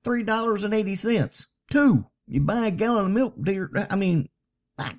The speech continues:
God, that's almost, in fact, it is. Buying a gallon of milk's more expensive than buying a gallon of gas. I can remember here, I think it's about, oh, I don't know, two, three weeks ago.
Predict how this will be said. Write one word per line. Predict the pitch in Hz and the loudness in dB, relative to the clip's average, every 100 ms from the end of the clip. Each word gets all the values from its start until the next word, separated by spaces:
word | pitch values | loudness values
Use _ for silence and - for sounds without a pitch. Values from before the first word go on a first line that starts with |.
| 196 | -6
God, | 277 320 208 | -2 0 0
that's | 277 233 | -2 0
almost, | 180 190 190 - - | 0 0 -4 -6 -4
in | 160 - 147 | -2 2 2
fact, | 208 233 - | 2 -2 0
it | 143 | 2
is. | 254 127 117 - _ _ | 4 2 0 -10 _ _
Buying | - 139 - 269 226 | -2 0 2 2 0
a | |
gallon | 170 247 196 | 0 0 0
of | 175 | 2
milk's | 247 214 | 0 0
more | 196 233 | -2 -2
expensive | 175 - 254 175 | -2 -2 -2 0
than | 180 | -2
buying | 196 233 | -2 -2
a | 202 | -2
gallon | 226 247 | -2 -2
of | 240 | 0
gas. | 262 202 113 - - _ _ | 0 2 0 -4 -10 _ _
I | 151 | -6
can | 180 | -4
remember | 185 | 0
here, | 147 170 170 | 0 0 0
I | 147 | 0
think | 180 143 | 0 -2
it's | |
about, | 120 160 143 - | 0 0 -2 -2
oh, | 131 160 135 | -4 0 0
I | 120 | 2
don't | 113 98 | 0 0
know, | 101 101 | 0 0
two, | - 123 | 0 0
three | 123 110 | 0 0
weeks | 113 110 | 0 -2
ago. | 90 107 139 | -2 0 0